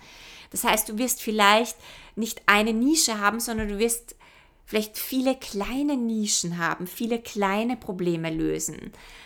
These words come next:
Ja, Dinge, wo du sagst, „Boah, da habe ich gerade einen Impuls, ich spüre, das ist der Weg.“ Dann solltest du das in die Welt bringen. Und wenn du am nächsten Tag eine neue Idee hast und du brennst dafür und du findest das großartig,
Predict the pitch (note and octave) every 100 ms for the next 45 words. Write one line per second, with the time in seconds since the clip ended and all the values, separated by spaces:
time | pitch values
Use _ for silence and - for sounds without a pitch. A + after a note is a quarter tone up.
0 | - G3+ G#3 G#3 C#4 C4 G#3+ A3+ A3 A3+
1 | - G#3 A3 A3 - - _ _ _ _
2 | _ _ - A#3 B3 A#3+ - G#3+ G#3 -
3 | G3 F#3+ F3+ A#3 A#3 A#3 - - - -
4 | G#3+ A3+ A3+ - - - - G3 - G#3
5 | G3 F3+ E3+ F2 - - - - - F#3
6 | F#3+ G3+ G3+ G#3+ - - G3 - F#3 F#3
7 | - - F#3 E3+ D#3 D3+ - - - -
8 | - - _ _ _ _ _ _ - -
9 | - - - - A3 A3 G#3+ G#3+ G#3+ -
10 | - A3+ A3+ A#3 - A3+ D4+ D#4 - A3+
11 | A3+ G#3 G3+ - G3+ G3+ B3+ D#4 D4 F3+
12 | F3+ D#3+ E3 D3 C3+ - - G#3+ G3 F3+
13 | - A#3 F#4+ - F3 - F3 E3 F3 G3+
14 | G3 - F3 - B3 D4 D#3+ D3+ E3 F#3+